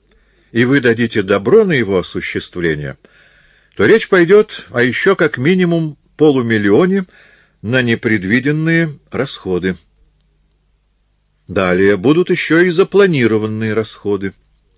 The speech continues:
Он снова сделал паузу.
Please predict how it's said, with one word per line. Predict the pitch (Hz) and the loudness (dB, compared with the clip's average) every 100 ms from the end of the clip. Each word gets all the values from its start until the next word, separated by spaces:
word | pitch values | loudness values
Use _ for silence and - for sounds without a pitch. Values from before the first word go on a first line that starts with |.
| _ _ _ _ _ _ _ _ _ - | _ _ _ _ _ _ _ _ _ -12
Он | - 95 | -6 -6
снова | - 101 90 | -2 0 0
сделал | 80 82 87 82 | -2 -2 -2 -2
паузу. | 82 87 78 71 76 | -4 -4 -4 -6 -12